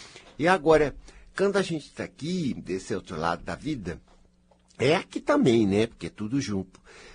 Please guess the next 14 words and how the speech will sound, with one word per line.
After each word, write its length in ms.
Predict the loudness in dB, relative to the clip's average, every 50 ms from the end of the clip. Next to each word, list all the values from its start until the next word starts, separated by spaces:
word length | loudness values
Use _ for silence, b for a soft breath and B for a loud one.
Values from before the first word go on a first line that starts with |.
| B B
Mas 720 | -2 0 4 6 6 6 6 6 4 2 2 -2 -6 -6
a 120 | -4 -4 -2
gente 220 | -2 -4 -6 -2
tem 100 | 0 0
outro 240 | 0 0 -2 -4 -8 _
ponto 240 | -6 -6 -6 -6 -6
de 120 | -8 -8
vista, 500 | -6 -2 -2 -2 -2 -4 -6 -8 -8 -10
porque 220 | -10 -10 _ -6
a 40 | -6
gente 220 | -4 -4 -4 -4 -2
tem 100 | -4 -4
uma 140 | -4 -4
certeza, 880 | -6 -8 -10 -10 -10 -10 -8 _ -4 -2 -2 -4 -6 -10 -12 -12 -14 -14